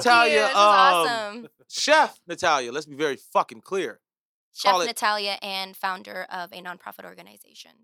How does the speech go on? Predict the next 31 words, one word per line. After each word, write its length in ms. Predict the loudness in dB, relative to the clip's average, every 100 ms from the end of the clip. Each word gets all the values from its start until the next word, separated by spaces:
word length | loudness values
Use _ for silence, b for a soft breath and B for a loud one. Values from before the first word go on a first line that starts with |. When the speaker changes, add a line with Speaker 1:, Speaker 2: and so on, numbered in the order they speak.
| _ _ _ _ _ _ _
Speaker 2:
It 60 | -14
is 160 | -14
what 100 | -16
it 80 | -20
is. 200 | -20 _ -20 _ _ _ _ _ _ _ _ _ _ _ _ _ _
Speaker 1:
Speak 260 | _ -20 -18
your 120 | -18
mother, 200 | -16 -18
speak 280 | -16 -12 -10
your, 160 | -6 -2
you 100 | -2
know 100 | 0
what 120 | 0
I'm 220 | 2 2
saying? 140 | 0 -2
Speaker 2:
<laughs> 40 | -2 -6 -4 -8 -6
Speaker 1:
What 120 | -6
you 40 | 0
talking 240 | 2 2
about? 380 | 4 6 4 0
Say, 200 | -4 -2 2
Speaker 2:
I'm 120 | 2
here 120 | 4 4
Speaker 1:
excu-, 80 | 4
Speaker 2:
for 60 | 0
the 60 | -2
people. 240 | 0 4 6
Speaker 1:
excu-, 680 | 6 2 4 4 4 0 -2
excuse 640 | -2 0 0 2 -2 -4
me, 300 | -2 -2 -4
queen. 580 | -8 -4 -2 -2 -6